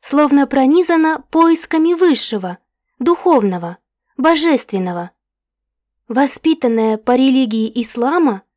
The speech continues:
познав веру христианства, Лейла находит настоящую любовь и силы пережить трудности,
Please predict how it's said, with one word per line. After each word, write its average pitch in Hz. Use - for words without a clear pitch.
познав 262
веру 220
христианства, 233
Лейла 254
находит 330
настоящую 294
любовь 262
и 220
силы 254
пережить 247
трудности, 208